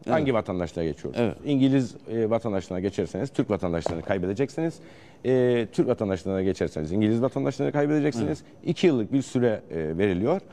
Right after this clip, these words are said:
Speaker 1: Kararı da ver-, <coughs> verildikten sonra bir yıl içinde gitmek zorundasınız.
Speaker 2: Evet.
Speaker 1: Bu karara da
Speaker 2: Evet.
Speaker 1: uymak zorundasınız.
Speaker 2: Evet.
Speaker 1: Burada hocam on altıncı madde diye bir madde var. Çok tartışmalı. Az önce sizin de ifade etmiş olduğunuz gibi adaları öngören.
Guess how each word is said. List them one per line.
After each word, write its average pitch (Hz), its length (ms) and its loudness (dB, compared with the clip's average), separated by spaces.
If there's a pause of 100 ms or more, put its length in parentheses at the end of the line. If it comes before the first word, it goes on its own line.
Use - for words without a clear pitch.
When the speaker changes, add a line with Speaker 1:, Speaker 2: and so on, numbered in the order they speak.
(540)
Speaker 1:
Kararı 151 400 0
da 196 120 0
ver-, 165 60 2 (120)
<coughs> 131 140 -4
verildikten 127 640 2
sonra 156 520 -4 (360)
bir 131 260 4
yıl 123 160 4
içinde 107 520 0 (680)
gitmek 131 300 0
zorundasınız. 76 640 -6
Speaker 2:
Evet. 113 240 2 (640)
Speaker 1:
Bu 143 100 0
karara 123 280 2
da 160 40 2
Speaker 2:
Evet. 147 80 4
Speaker 1:
uymak 107 260 2
zorundasınız. 80 500 -2
Speaker 2:
Evet. 69 100 -6 (640)
Speaker 1:
Burada 202 320 4
hocam 175 260 0 (140)
on 208 120 0
altıncı 180 480 0
madde 113 340 0
diye 139 160 6
bir 143 80 6
madde 98 300 -2
var. 50 220 -8
Çok 117 200 -2
tartışmalı. - 480 -6 (180)
Az 127 140 0
önce 123 220 2
sizin 120 280 0
de 113 80 4
ifade 104 240 2
etmiş - 240 -4
olduğunuz 95 340 -2
gibi 73 160 -4 (340)
adaları 117 560 0
öngören. 69 380 -8